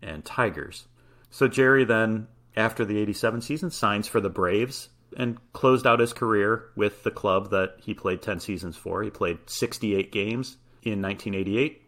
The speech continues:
As we sometimes see on these cards, by the time the card comes out or by the time the card is being collected, the player is no longer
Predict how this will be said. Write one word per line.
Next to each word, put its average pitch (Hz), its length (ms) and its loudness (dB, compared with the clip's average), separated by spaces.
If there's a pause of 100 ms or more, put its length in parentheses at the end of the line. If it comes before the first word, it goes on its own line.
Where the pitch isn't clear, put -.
(340)
As 117 160 0
we 117 80 0
sometimes 117 680 0
see 123 280 0
on 117 100 4
these 110 180 -2
cards, 123 340 0
by 110 140 2
the 104 80 0
time 113 340 -2
the 107 80 0
card 110 340 2
comes 110 260 -4
out 120 200 4
or 110 100 2
by 104 340 -2
the 98 60 -2
time 110 220 -2
the 98 80 -4
card 104 260 2
is 98 100 -2
being 101 220 -4
collected, 107 500 -2
the 104 120 -4
player 107 440 2
is 92 140 -2
no 110 160 -2
longer 107 640 0